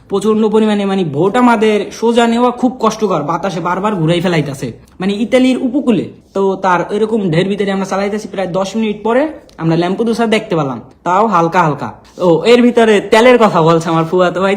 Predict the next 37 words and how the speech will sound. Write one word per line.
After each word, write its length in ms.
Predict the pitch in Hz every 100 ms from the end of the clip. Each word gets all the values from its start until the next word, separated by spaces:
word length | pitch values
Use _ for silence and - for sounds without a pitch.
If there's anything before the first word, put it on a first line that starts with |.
| 202
"তেল, 300 | 208 196 180 180
তেল 200 | 196 190
শেষ 260 | 180 170 185
হয়ে 120 | 185
গেল।" 220 | 202 226 240 - -
মানে, 180 | 151 147
তেলের 320 | 143 202 220
কথা 220 | 214 175
বলছে, 260 | 170 170 160
সবাই 260 | 156 175 180
বলতেছে 400 | 190 208 214 208
যে, 120 | 175
"তেলে, 360 | 160 170 175
তেল 280 | 165 185 170
শেষ, 260 | 160 185 190
তেল 180 | 170 156
শেষ," 240 | 139 127
এই 140 | 156 156
কথা। 300 | 165 139 120 - -
কিন্তু 260 | 226 247 262
আসলে 360 | 208 202 220 233
আমাদের 380 | 214 202 190 185
এগারো, 840 | 196 202 208 220 214 208 196 160 101 -
এগারো 340 | 185 190 202 196
গ্যালন 360 | 185 175 202
তেল 260 | 240 208 190
আরো 180 | 170 151
ছিল, 260 | - 143
কিন্তু 260 | 120 160 170
সবাই 240 | 170 165
বলতেছে, 380 | 160 160 160 156
"তেল 240 | 156 165 143
শেষ, 240 | 143 139
তেল 200 | 165 156
শেষ, 200 | 147 139
কিভাবে 380 | 214 185 165 143
যাবো?" 180 | 147